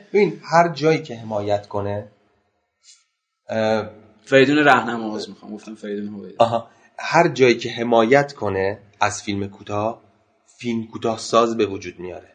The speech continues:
Speaker 2: بله.
Speaker 1: ما باید حواس باش کی حمایت می‌کنه. حوزه هنری وقتی حمایت می‌کنه، فیلم کوتاه ساز حوزه هنری به وجود میاره.
Speaker 2: بله، بله.
Speaker 1: تلویزیون اگر حمایت کنه، فیلم کوتاه ساز تلویزیونی به وجود میاره، یا حتی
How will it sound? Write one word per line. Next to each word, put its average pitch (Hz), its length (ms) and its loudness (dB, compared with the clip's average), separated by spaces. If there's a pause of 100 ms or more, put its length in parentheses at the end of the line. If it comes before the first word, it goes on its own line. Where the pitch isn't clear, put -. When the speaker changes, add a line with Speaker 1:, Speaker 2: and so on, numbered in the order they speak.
(100)
Speaker 2:
بله. 98 180 -16 (220)
Speaker 1:
ما 127 60 4
باید 147 120 4
حواس 135 280 0
باش 147 160 -2
کی - 220 -6
حمایت 95 500 -4
می‌کنه. 95 400 -16 (180)
حوزه 123 380 4
هنری 107 420 0
وقتی 107 300 -4
حمایت 98 440 -2
می‌کنه، 104 440 -4 (200)
فیلم 117 400 -4
کوتاه 110 380 -6
ساز 127 280 -2
حوزه 113 380 -2
هنری 107 640 -2
به 113 120 2
وجود 98 280 -8
میاره. 92 380 -14
Speaker 2:
بله، 113 260 -10
بله. 104 140 -8
Speaker 1:
تلویزیون 131 420 2
اگر 123 240 4
حمایت 110 460 -2
کنه، 113 340 -6 (200)
فیلم 120 240 -6
کوتاه 110 360 -10
ساز 123 420 -2
تلویزیونی 110 680 -2
به 117 100 2
وجود 92 260 -8
میاره، 92 360 -6 (200)
یا 139 140 8
حتی 143 520 4